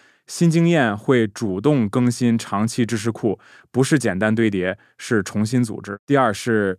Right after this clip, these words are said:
少样本泛化，人类看三个例子就能归纳出可以迁移的规律，大模型通常需要海量样本才能稳定泛化。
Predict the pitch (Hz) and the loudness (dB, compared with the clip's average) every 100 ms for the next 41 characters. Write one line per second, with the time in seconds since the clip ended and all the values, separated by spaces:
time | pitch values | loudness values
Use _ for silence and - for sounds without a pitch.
0 | _ - - 95 104 131 110 95 104 117 | _ -6 -2 0 2 0 -2 -6 -4 -4
1 | 95 107 - _ _ _ - 120 135 117 | -2 -4 -4 _ _ _ -2 2 4 2
2 | - 127 - 147 131 117 95 95 107 95 | 0 -2 -2 -2 0 0 -2 -2 -4 -4
3 | 92 113 110 92 - 101 - 107 95 - | -4 -2 -2 -2 -4 -8 -2 -2 -2 -4
4 | 110 98 101 113 110 101 - - _ 131 | -2 -2 -2 0 0 0 -6 -20 _ 0
5 | 113 113 117 107 104 117 101 104 123 104 | 2 0 -2 -4 -2 -2 -2 -2 0 0
6 | - 90 90 123 120 113 92 90 - 101 | -2 -4 0 0 2 0 -2 -4 -6 -4
7 | 95 92 95 - 104 101 87 113 98 101 | -2 -4 -6 -10 -4 -2 0 0 0 -2
8 | 87 98 | -2 -4